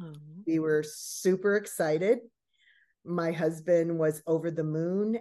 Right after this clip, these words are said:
Speaker 2: and tons of funny stories in this, this whole process, but he was over the moon with this little girl. About six months later, I was breastfeeding Mallory. Yes, I breastfed my adopted daughter because
Speaker 1: Wow.
Speaker 2: God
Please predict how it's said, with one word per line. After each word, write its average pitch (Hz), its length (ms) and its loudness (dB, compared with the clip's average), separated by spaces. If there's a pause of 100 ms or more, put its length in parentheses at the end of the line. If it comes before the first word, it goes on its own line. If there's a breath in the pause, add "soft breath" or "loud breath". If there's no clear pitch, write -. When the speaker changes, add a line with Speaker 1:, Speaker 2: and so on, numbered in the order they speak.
Speaker 2:
and 160 640 -4 (300)
tons 226 260 0
of 214 80 0
funny 175 240 -4
stories 151 540 -2
in 160 180 -4
this, 147 180 -6 (120)
this 151 220 -6
whole 151 280 -2
process, 147 480 -6
but 147 400 -4 (280 loud breath)
he 185 140 -4
was 170 220 -2
over 160 240 0
the 156 120 -2
moon 151 200 -4
with 151 140 -8
this 147 240 -8
little 147 220 -6
girl. - 380 -8 (600)
About 175 640 2
six - 500 -4
months 202 380 -4
later, 208 680 6
I 170 260 0
was 160 400 -2 (140)
breastfeeding 175 520 0
Mallory. 151 640 -2 (180)
Yes, 156 460 -2
I 190 100 0
breastfed 151 540 -2
my 151 140 -4
adopted 151 460 -6
daughter 202 420 -10 (300)
because 156 360 -2 (220)
Speaker 1:
Wow. 143 180 -2
Speaker 2:
God 160 120 0